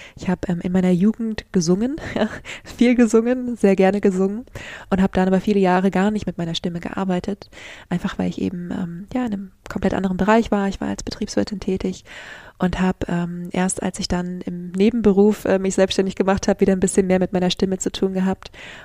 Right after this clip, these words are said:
Und jetzt hab ich, ähm, führe ich jeden Tag Gespräche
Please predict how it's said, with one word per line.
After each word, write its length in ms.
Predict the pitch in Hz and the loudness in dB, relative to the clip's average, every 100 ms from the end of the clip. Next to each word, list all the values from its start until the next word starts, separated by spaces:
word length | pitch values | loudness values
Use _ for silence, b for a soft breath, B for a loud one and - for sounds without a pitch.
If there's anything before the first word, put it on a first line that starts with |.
| B | B
Und 120 | 170 | 4
jetzt 400 | 185 208 - - - | 4 4 -2 -14 -4
hab 140 | 170 | -2
ich, 260 | 170 165 - | -2 -4 -4
ähm, 360 | 165 165 185 - - - - | -4 -4 -8 -14 -18 -16 -8
führe 200 | - 190 | 2 4
ich 100 | - | 4
jeden 160 | 190 190 | 0 2
Tag 280 | 185 - - | 0 0 -4
Gespräche 640 | - - 202 202 208 208 | 0 0 2 0 2 0